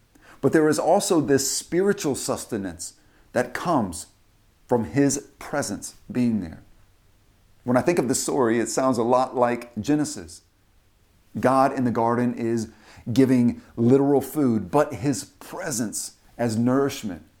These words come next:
to humanity. And now Jesus, God in the flesh, surrounded by his disciples, gives them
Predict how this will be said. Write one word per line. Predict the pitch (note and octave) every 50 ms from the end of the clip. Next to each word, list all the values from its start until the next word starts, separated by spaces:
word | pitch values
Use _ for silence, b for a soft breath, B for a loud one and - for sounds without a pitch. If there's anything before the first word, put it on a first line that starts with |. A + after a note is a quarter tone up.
| _ _ -
to | - A#2
humanity. | - A2+ A2+ G#2 G#2+ A2+ A#2 A#2 A2+ - F#2+ E2+ - - _ _ _ _ _ _ _ _ _ _ _ _ _ _ -
And | A2+ A#2+ B2
now | B2 A#2+ B2+ B2+ A2 G2
Jesus, | F2+ A#2+ C#3 C3 G#2+ - G2+ E2+ - - - - _ _ _ _ _ _ _ -
God | A#2 D3 B2+ C3 C3+ C#3+ C#3 D3
in | C#3+ C#3
the | C#3
flesh, | C#3 - B2 A2+ G#2 F#2+ - - - - - _ _ _ _ _ _ _
surrounded | - - C#3 A#2+ G2 C3 A#2+ C3 D3+ D3+ D3 C3 A2
by | C3 B2+ B2+
his | C3 C#3 A#2+
disciples, | - C#3 B2+ - - A2 A2+ A2+ - C3+ B2+ A#2+ A#2 A2+
gives | G#2 A2 G#2 - E3+ F3+ F3+ F3 D3+ B2+ -
them | C#3 B2+ A#2 A2 G2+ G#2 G2